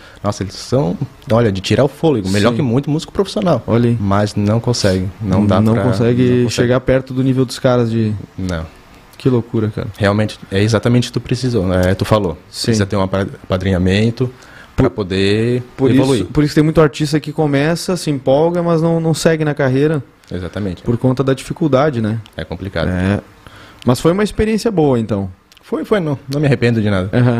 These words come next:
Speaker 1: Uhum.
Speaker 2: E aí tu voltou pra cá quando? Dois mil e?
Speaker 1: Final de dois mil e dezoito.
Speaker 2: Dois mil e dezoito.
Speaker 1: Isso aí.
Speaker 2: Ah, não, é, não faz tanto tempo, então.
Speaker 1: Não, faz pouco tempo,
Speaker 2: Aham.
Speaker 1: isso.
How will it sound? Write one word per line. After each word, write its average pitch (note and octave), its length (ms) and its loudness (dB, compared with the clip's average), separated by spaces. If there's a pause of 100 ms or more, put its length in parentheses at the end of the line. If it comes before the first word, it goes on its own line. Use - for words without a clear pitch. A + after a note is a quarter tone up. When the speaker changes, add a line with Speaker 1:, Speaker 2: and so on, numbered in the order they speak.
Speaker 1:
Uhum. G2 100 -8 (140)
Speaker 2:
E B2+ 100 0
aí C3+ 80 2
tu C3+ 120 -8
voltou D3+ 200 0
pra D3 140 -2
cá D3 160 -2
quando? C3+ 340 -2
Dois A2 260 -2
mil C#3 200 2
e? F#3+ 180 0 (340)
Speaker 1:
Final G#2 260 0
de - 20 0
dois A#2 140 2
mil B2 100 4
e - 20 2
dezoito. G#2 480 0
Speaker 2:
Dois A#2 80 -6
mil A#2 60 0
e A#2 40 0
dezoito. A#2 300 2
Speaker 1:
Isso E2+ 220 -4
aí. E2 60 -6 (240)
Speaker 2:
Ah, F3+ 120 0
não, E3 100 2
é, E3+ 80 0 (140)
não C3+ 140 0
faz C#3+ 240 0
tanto D3 240 -4
tempo, B2+ 300 -2
então. A2 280 -2 (200)
Speaker 1:
Não, A#3 100 -10
faz C#3 160 -8
pouco C3 200 -4
tempo, G#2 300 -6
Speaker 2:
Aham. - 80 2
Speaker 1:
isso. A2 200 2